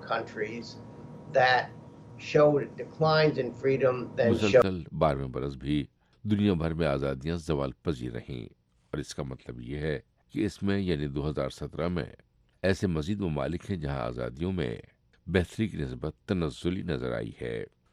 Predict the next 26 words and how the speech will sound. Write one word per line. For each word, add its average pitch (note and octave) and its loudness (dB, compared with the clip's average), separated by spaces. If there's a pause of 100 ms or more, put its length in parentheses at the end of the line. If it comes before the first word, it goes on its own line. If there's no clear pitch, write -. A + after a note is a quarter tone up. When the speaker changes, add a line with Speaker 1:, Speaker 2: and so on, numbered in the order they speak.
(220)
Speaker 2:
اور A#2 4
ان C3+ 6
میں A#2+ 6 (120)
امریکہ F#2 2
شامل D#2+ -2
ہے F#2 0
جہاں D2+ -2
دو D2 -2
ہزار D2 0
سولہ C#2+ -4 (160)
کے C#2+ -2
انتخابات B1+ -6
میں D2 2
روسی - -6
مداخلت C2 -6
کے - -6
بارے B1 -4
میں C#2+ -4
جاری B1+ -4
تحقیقات - -10
نے D2+ 0 (340)
جمہوریت F#2 2
کے F2+ -2
لیے E2+ 4
ماڈل C#2+ 0
کے - -12